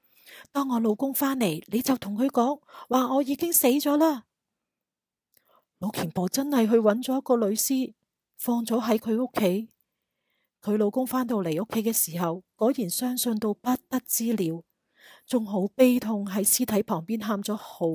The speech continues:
耐好耐，先肯將女屍火葬，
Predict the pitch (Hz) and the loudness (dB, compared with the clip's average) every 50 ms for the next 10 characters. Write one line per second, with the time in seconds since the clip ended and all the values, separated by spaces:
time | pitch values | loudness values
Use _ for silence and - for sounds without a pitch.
0 | 170 185 190 190 175 160 160 165 - - - - - 156 147 147 160 165 180 170 | -2 -2 -2 -2 -4 -4 -6 -8 -10 -14 -10 -6 -4 -4 -4 -4 -4 -4 -4 -4
1 | 151 - 175 - _ _ _ _ _ _ _ _ - - - - - - - - | -6 -6 -8 -12 _ _ _ _ _ _ _ _ -20 -20 -20 -20 -18 -8 -4 -2
2 | - 233 214 214 185 185 196 - 208 208 208 190 160 160 - - 202 196 - - | 0 0 0 -2 -4 -4 -2 -2 -2 -2 -2 -2 -2 -2 -2 -2 -4 -4 -6 -6
3 | 156 143 151 151 160 - 190 156 156 165 - | -6 -6 -6 -8 -10 -10 -10 -12 -12 -14 -20